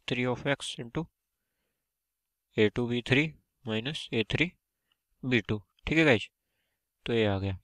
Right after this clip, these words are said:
ये सारे तो क्या हैं? यहाँ पे ये एक्स का फंक्शन है, ये कांस्टेंट है, ये कांस्टेंट है, ये एक्स का फंक्शन है, ये फंक्श-, एक्स का फंक्शन, ये कांस्टेंट है। तो इसका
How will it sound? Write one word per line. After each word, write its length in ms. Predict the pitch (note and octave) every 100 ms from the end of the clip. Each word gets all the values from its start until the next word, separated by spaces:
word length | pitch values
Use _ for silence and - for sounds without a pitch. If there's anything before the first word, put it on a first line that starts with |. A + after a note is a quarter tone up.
| A#2+
ये 100 | A#2+
सारे 240 | C3 B2+
तो 80 | B2
क्या 140 | C3+
हैं? 280 | B2+ C#3 C#3 _ _ _ - _ _ _ -
यहाँ 280 | A2+ G#2 A#2
पे 200 | B2+ B2+ - _ _ _ _ - -
ये 180 | A#2 A2+
एक्स 160 | A#2 -
का 100 | B2
फंक्शन 320 | B2 A#2 C3+
है, 100 | D3 _
ये 120 | A2+ A2
कांस्टेंट 520 | A2+ G#2+ - A2+ G#2+ A2+
है, 120 | A2+ _ _ _ _ _ _ _ _ _
ये 160 | A#2 A#2
कांस्टेंट 560 | B2 A#2+ - B2+ B2+
है, 80 | C#3
ये 120 | A#2 G#2+
एक्स 160 | -
का 80 | -
फंक्शन 360 | A2+ A2 - A#2
है, 100 | A#2 _ A#2+
ये 120 | A2+
फंक्श-, 340 | A#2 A2+ - A#2+
एक्स 160 | -
का 100 | -
फंक्शन, 320 | C3 B2 B2+ C3
ये 80 | F#3+ _ - _
कांस्टेंट 500 | A2+ G2 - - G2+
है। 60 | G#2+
तो 120 | B2
इसका 240 | - C#3